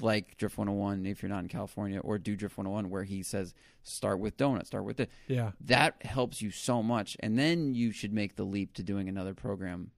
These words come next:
Speaker 1: where
Speaker 2: Yeah.
Speaker 1: you have all that knowledge already. 'Cause what I was working on, they had, they wetted down a lot of the track.
Speaker 2: Really?
Speaker 1: Um, it was in the paddock area of Laguna Seca,
Speaker 2: Okay.
Speaker 1: which
Speaker 2: Which
Speaker 1: does
Speaker 2: is big.
Speaker 1: very big, and does has a, have a slight slope to it.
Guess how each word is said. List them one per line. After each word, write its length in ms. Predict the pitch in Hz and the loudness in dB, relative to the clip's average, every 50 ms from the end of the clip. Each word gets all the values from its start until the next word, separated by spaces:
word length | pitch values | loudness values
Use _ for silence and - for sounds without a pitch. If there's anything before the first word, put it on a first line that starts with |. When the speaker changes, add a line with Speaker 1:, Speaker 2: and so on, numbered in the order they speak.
| _ _ - | _ _ -8
Speaker 1:
where 200 | - 107 110 143 | -4 0 4 4
Speaker 2:
Yeah. 140 | 131 120 104 | 4 4 2
Speaker 1:
you 200 | 95 110 113 110 | 2 2 2 2
have 320 | 90 110 123 110 113 98 104 | 2 2 2 2 2 2 2
all 180 | - 104 110 107 | 2 2 2 2
that 160 | 107 104 82 | 2 0 -2
knowledge 440 | 95 104 104 107 110 110 107 95 101 | -2 -2 0 0 0 0 0 0 0
already. 500 | 98 98 101 107 110 104 104 98 92 - - - - - - - _ - | 0 2 2 2 4 4 2 0 -4 -6 -12 -20 -20 -20 -20 -20 _ 2
'Cause 160 | - 131 117 - - | 4 4 4 2 2
what 220 | - 120 131 127 113 | 4 4 6 8 8
I 200 | 120 143 180 180 139 - - | 8 8 8 6 4 0 -2
was 180 | 110 113 107 | -2 0 2
working 320 | 101 113 110 107 - 107 107 | 4 4 4 4 4 2 2
on, 180 | 107 107 101 | 2 2 2
they 140 | 92 104 104 | 0 0 0
had, 320 | 104 113 107 101 95 85 - | 0 0 0 0 -2 -4 -4
they 120 | - - 101 | -4 -2 0
wetted 320 | 98 104 117 127 131 123 | 2 4 4 4 4 4
down 180 | 113 113 113 110 | 2 2 2 2
a 80 | 107 | 2
lot 140 | 107 107 107 | 0 0 0
of 60 | 104 | -2
the 60 | 98 104 | -2 -4
track. 400 | - - 104 101 101 113 - - _ _ _ - | -4 -2 -2 0 -2 -4 -6 -12 _ _ _ 2
Speaker 2:
Really? 460 | 127 135 165 196 170 120 107 95 - - _ - - - - - | 6 6 8 8 8 6 2 0 -6 -14 _ -10 -10 -6 -2 0
Speaker 1:
Um, 180 | - 110 107 | 2 2 2
it 60 | 107 | 2
was 140 | 104 113 107 | 2 2 4
in 80 | 127 117 | 4 6
the 80 | 101 | 10
paddock 360 | - - 123 120 123 131 - - | 10 12 12 12 8 8 6 6
area 180 | 135 131 120 107 | 6 6 4 4
of 40 | 98 | 2
Laguna 280 | 101 101 113 107 107 | 0 0 2 0 0
Seca, 420 | 98 - 113 113 117 - 160 165 - - | 2 2 2 2 2 2 -2 -2 0 0
Speaker 2:
Okay. 260 | 143 - - 127 135 | 0 2 2 2 2
Speaker 1:
which 220 | 139 120 110 - - | 2 2 0 0 2
Speaker 2:
Which 80 | 151 - | 4 6
Speaker 1:
does 240 | 113 117 123 113 | 6 6 6 4
Speaker 2:
is 100 | - - - - - - | 2 -2 -6 -10 -2 4
big. 300 | - 190 226 190 120 110 | 6 8 8 8 6 4
Speaker 1:
very 340 | 113 117 143 185 208 170 120 | 6 8 8 10 10 8 6
big, 360 | 98 107 110 110 107 101 104 - - _ _ _ _ _ - | 4 6 6 6 4 2 -2 -8 -14 _ _ _ _ _ 2
and 160 | 123 123 110 | 4 4 6
does 220 | 98 127 147 160 160 | 6 6 6 6 4
has 160 | 175 156 131 | 2 0 0
a, 120 | 123 - - | -2 -2 -2
have 140 | - 107 101 | -2 -2 -2
a 20 | 101 | -2
slight 400 | - - - 127 127 131 - - | -4 -2 0 2 2 2 2 0
slope 380 | - - - 127 147 - - | -4 -2 0 2 0 0 0
to 160 | - - 107 | -2 -4 -4
it. 180 | 95 80 - | -2 -4 -6